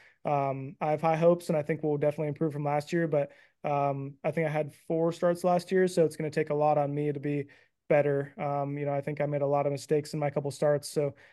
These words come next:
um, I think mutually between, uh, Sam Hunt Racing and myself, I think there's some, some growing to be done. So, um, with a good off season and some, some things going the right ways for them and myself, I think we'll,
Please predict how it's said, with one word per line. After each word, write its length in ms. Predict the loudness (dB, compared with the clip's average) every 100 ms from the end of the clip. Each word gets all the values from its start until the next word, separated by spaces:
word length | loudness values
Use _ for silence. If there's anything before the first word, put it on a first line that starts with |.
| _
um, 500 | -4 -2 -2 -4 -8 -12 _
I 40 | 0
think 160 | 0
mutually 480 | 0 -2 0 2 2
between, 600 | 2 -2 -2 -2 -4 -6 _ _ _ _ -2
uh, 420 | 2 2 2 0
Sam 180 | 0 0
Hunt 120 | 2
Racing 300 | 0 0 0
and 80 | 0
myself, 480 | 0 0 2 2 2
I 60 | -2
think 180 | -4
there's 200 | -2 -4
some, 300 | -4 -6 -6
some 160 | -6 -2
growing 260 | 2 2 2
to 60 |
be 80 | 0
done. 300 | 2 4 2
So, 280 | 2 0 -2 _ _ _
um, 520 | -4 0 0 -2 -8 -4
with 180 | -2 0
a 60 | 2
good 140 | 4
off 180 | 4 2
season 400 | -2 -2 -2 -2
and 120 | -2
some, 360 | -4 -4 -6 -10 _ _
some 260 | -8 -4 -2
things 280 | 0 0 0
going 140 | 0
the 60 | 2
right 160 | 2 4
ways 200 | 2 0
for 100 | -2
them 240 | 0 0
and 100 | 0
myself, 460 | -2 0 0 2 0
I 40 |
think 200 | -4 -2
we'll, 220 | -2 -2